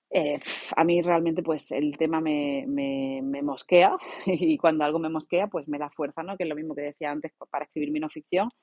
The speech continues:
mm, pues sale de ahí, ¿no? Sale de, de ese mosqueo que me dan ciertos temas en mi vida, pues,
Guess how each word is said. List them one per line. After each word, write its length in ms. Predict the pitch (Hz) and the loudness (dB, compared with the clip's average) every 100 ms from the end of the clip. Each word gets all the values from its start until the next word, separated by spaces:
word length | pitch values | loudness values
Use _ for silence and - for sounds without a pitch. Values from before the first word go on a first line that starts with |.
| _ _ _ | _ _ _
mm, 240 | - - 160 - | -8 -4 -4 -4
pues 140 | - 156 | -4 2
sale 200 | 156 156 | 4 6
de 80 | 147 | 6
ahí, 180 | 156 | 4
¿no? 140 | 175 208 | 0 -4
Sale 220 | - 147 | -4 -4
de, 120 | 147 135 | -4 -4
de 100 | 151 | -8
ese 120 | 165 | -8
mosqueo 300 | 156 - 175 | -10 -4 -2
que 80 | 147 | -2
me 120 | 147 | -4
dan 180 | 156 160 | -4 -2
ciertos 360 | 175 151 165 - | -2 -2 -4 -4
temas 240 | 170 170 | -4 -4
en 60 | 175 | -6
mi 80 | 170 | -4
vida, 260 | 180 202 - | -4 -4 -4
pues, 340 | 156 151 - | -8 -8 -14